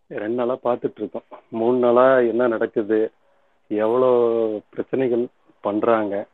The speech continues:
பொய், எல்லாமே பொய். இன்னைக்கு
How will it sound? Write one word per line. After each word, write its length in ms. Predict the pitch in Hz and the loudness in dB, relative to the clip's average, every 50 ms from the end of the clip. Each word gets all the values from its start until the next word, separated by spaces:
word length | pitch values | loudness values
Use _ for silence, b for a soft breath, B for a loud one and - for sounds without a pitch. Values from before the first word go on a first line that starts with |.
| _ _ _ | _ _ _
பொய், 540 | - 120 123 139 147 151 160 170 160 139 - _ _ _ _ _ _ _ _ _ - | -2 0 0 0 -2 -4 -2 0 0 0 0 _ _ _ _ _ _ _ _ _ -10
எல்லாமே 500 | 98 95 90 92 98 110 117 117 127 143 139 - | -8 -6 -6 -4 -2 -2 0 0 0 -2 -2 -2
பொய். 160 | 123 117 117 120 117 - _ _ _ _ _ _ _ _ _ _ _ _ _ _ _ _ _ _ _ _ _ _ _ _ _ _ _ _ _ _ _ _ _ _ _ _ _ - | -2 -2 -2 -4 -10 -12 _ _ _ _ _ _ _ _ _ _ _ _ _ _ _ _ _ _ _ _ _ _ _ _ _ _ _ _ _ _ _ _ _ _ _ _ _ -2
இன்னைக்கு 280 | 151 151 151 - 160 | 0 0 2 2 4